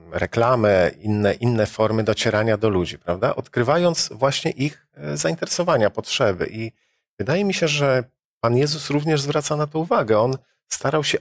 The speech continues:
odkryć potrzeby ludzi i dawał im to, co naprawdę było im, e, potrzebne. Zwracał na to uwagę, co było im potrzebne, nie czego oczekiwali. Nie zawsze dawał to, czego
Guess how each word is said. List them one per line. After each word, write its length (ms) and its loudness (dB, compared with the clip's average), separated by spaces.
odkryć 380 -2
potrzeby 460 -2
ludzi 400 0
i 20 -8
dawał 340 0
im 160 0
to, 140 -2
co 140 -6
naprawdę 580 0
było 320 2
im, 260 2
e, 200 2
potrzebne. 880 0
Zwracał 400 2
na 100 2
to 140 0
uwagę, 460 2
co 160 -2
było 300 2
im 160 2
potrzebne, 580 0
nie 260 2
czego 380 2
oczekiwali. 760 -2
Nie 160 -2
zawsze 400 0
dawał 280 -2
to, 160 -8
czego 340 -4